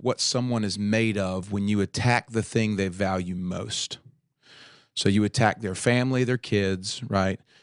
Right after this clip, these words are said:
You attack their, their financial well-being, right? You find out what they're made of.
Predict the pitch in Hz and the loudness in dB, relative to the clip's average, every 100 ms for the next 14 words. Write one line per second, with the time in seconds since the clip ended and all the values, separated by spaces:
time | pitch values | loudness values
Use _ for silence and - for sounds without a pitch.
0 | _ - 101 92 - 104 101 - 98 95 | _ -2 0 0 2 2 0 -4 -2 -2
1 | 92 95 _ - 98 - 107 101 101 120 | -2 -6 _ -6 -6 -2 0 2 2 2
2 | 143 - 131 104 95 92 87 92 95 92 | 0 0 0 2 0 -2 -2 -4 -4 -8
3 | 110 113 _ - 101 92 - _ _ - | -10 -10 _ -6 -2 -2 -4 _ _ -2
4 | 107 107 - 120 131 127 - 110 - 104 | 2 2 4 4 4 2 0 0 0 -2
5 | 104 92 92 92 92 - - - | -2 0 -2 0 -2 -4 -8 -10